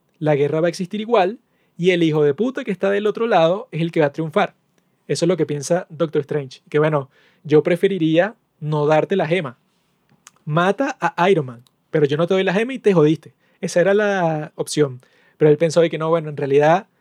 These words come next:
la opción ganadora es que yo te doy la vaina y tú vas a matar a la mitad de toda la población del mundo, pero yo sé que esa es la forma de triunfar. O sea, él es el que da el paso más difícil de todos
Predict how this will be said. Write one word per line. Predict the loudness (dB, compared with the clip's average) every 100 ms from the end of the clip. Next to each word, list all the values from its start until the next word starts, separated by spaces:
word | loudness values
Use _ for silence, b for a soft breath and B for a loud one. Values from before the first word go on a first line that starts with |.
| _ _ _
la | -2 0
opción | 0 0 0 0 0
ganadora | -4 0 0 0
es | -2
que | -4
yo | -4
te | -4
doy | -4
la | -2
vaina | -4 -4 -6 -10 _ _ _ _
y | -6 -2
tú | 2
vas | 2 2
a |
matar | -2 -4 -2 -2
a | -2
la | -4
mitad | -4 0 0
de | 0
toda | 0
la | -2
población | 0 0 0 -4
del |
mundo, | -4 -4 -6 -12 _ _ _ _ _ _
pero | 0 4 4
yo | 2
sé | -2 -2
que | -2 -2
esa | -2
es | -4
la |
forma | -2 -4 -2
de | -2 2 2 0 -4 -10 -6
triunfar. | -6 -4 -10
O | -6
sea, | -6 -2
él | 0
es | 2
el | 2
que | 2
da | 2
el | 0
paso | 0 0 -2
más | -4 -6 -4
difícil | -6 -6 -2
de | 0
todos | 2 4 2 0 -12